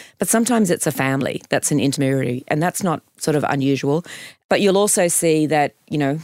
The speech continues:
here we are in the centre of Sydney, it may be happening, um, well, it is happening, you know, a couple of streets away, particularly sexual exploitation. In other parts of the world, not in Australia, you've also seen it in car washes, in nail bars.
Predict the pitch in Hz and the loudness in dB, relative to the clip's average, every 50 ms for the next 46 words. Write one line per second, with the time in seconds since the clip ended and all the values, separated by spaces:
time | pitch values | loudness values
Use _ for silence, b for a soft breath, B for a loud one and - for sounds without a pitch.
0 | - - - 185 180 170 165 156 147 143 143 139 139 - - 156 139 147 143 131 | -8 -4 0 2 4 4 4 4 2 2 0 0 -2 0 0 0 0 0 0 0
1 | - - 190 156 165 147 139 151 B B B B B B 135 - 165 180 165 165 | 0 0 0 0 0 0 0 -2 B B B B B B 0 2 2 2 2 2
2 | 160 143 156 156 156 156 147 - - 156 147 143 143 143 131 - - - 139 135 | 2 2 0 0 0 -2 -2 -2 -2 -2 0 0 0 0 -2 -2 -4 -2 -2 0
3 | 135 131 131 131 135 135 143 143 135 135 156 196 214 - 160 127 - 135 139 185 | 0 0 -2 -2 -4 -2 -2 0 2 2 2 0 0 0 -4 -4 -4 -4 -6 -6
4 | 202 208 - _ - 165 156 135 135 143 139 - - - 180 - 156 147 - - | -6 -10 -10 _ -2 0 0 2 0 0 -2 -4 -4 -4 -2 0 0 -2 0 0
5 | 170 156 147 - - 143 143 139 151 - 147 - 156 - - 143 139 131 - 143 | 0 0 0 -2 -2 0 0 0 0 -2 -2 -4 -2 -2 0 0 0 0 -2 -4
6 | - - - 156 - - - - 143 139 - - 139 143 143 - 175 170 170 B | -4 -2 -2 -4 -4 -4 -2 -2 -2 -2 0 -2 -2 -2 -2 -2 -4 -4 -6 B
7 | B B B B B B B - 180 170 175 185 185 208 - 180 165 107 - - | B B B B B B B 0 2 2 2 2 0 0 0 0 -2 0 0 -2
8 | 156 156 139 139 143 170 196 180 160 143 139 143 143 139 - - 151 143 143 147 | -2 0 2 2 0 0 0 -2 -2 0 0 0 0 -2 -2 0 0 2 2 2
9 | 147 139 139 139 151 147 147 - 147 139 135 - - 143 139 139 131 127 120 - | 2 2 2 2 0 0 0 0 0 0 0 0 0 0 0 0 -2 -2 -4 -4
10 | - - 190 180 170 170 156 156 160 156 - - 156 147 147 135 - 135 120 127 | -4 -2 0 0 2 2 2 0 0 -2 0 0 0 2 2 0 0 0 2 2
11 | 123 131 139 156 165 156 143 156 147 147 143 143 147 143 - | 2 2 2 2 0 0 0 0 0 0 0 0 -2 -2 -4